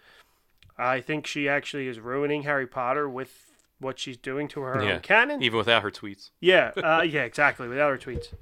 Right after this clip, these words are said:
Speaker 1: Um, but there's no, I've loved Harry Potter for twenty years, and just because the creator has said something s-, really stupid, it's not gonna,
Speaker 2: Mm-hmm.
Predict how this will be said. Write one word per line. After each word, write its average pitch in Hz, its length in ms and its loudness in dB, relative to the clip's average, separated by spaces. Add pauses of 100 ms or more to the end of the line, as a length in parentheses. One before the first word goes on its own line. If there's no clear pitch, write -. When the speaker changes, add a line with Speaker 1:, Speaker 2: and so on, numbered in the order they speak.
(340)
Speaker 1:
Um, 151 420 4 (360)
but 190 280 6 (100)
there's 175 240 2
no, 180 220 4
I've 175 200 4
loved 165 300 8
Harry 147 220 4
Potter 135 320 0
for 139 100 -12
twenty 131 280 -6
years, 123 300 -8
and 135 140 -12
just 143 180 -8
because 143 420 -2
the 127 100 -8
creator 131 540 -6
has 120 140 -10
said 123 220 -10
something 123 320 -10
s-, - 160 -14
really 139 380 -2
stupid, - 680 -10 (760)
it's 175 200 -4
not 160 180 6
gonna, 127 320 -2 (160)
Speaker 2:
Mm-hmm. 95 380 -10